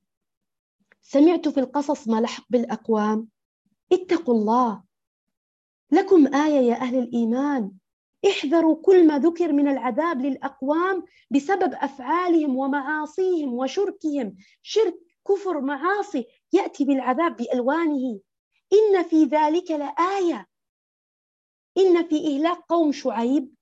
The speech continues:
لدلالة واضحة على صدق رسوله، عبرة وعظة لمن ينقص في الكيل والوزن، لمن يطفف سواء معنوياً ولا مادياً. "وما كان أكثرهم مؤمنين"،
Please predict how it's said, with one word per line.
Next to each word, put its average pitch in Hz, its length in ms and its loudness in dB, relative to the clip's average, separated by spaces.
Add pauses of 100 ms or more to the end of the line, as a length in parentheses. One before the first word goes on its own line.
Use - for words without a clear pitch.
(340)
لدلالة 269 540 0
واضحة 254 760 -4 (100)
على 247 240 -4
صدق 320 320 -6
رسوله، 233 600 -2
عبرة 262 260 0
وعظة 247 400 -2
لمن 233 320 -6 (520)
ينقص 330 520 -2
في 247 60 -6
الكيل 226 380 -4
والوزن، 214 600 -4
لمن 247 220 -2
يطفف 247 600 -4
سواء 226 340 -2
معنوياً 226 680 -2
ولا 226 260 -4
مادياً. 226 840 -4 (600)
"وما 269 260 0
كان 302 280 -6
أكثرهم 285 760 -2
مؤمنين"، 240 800 -2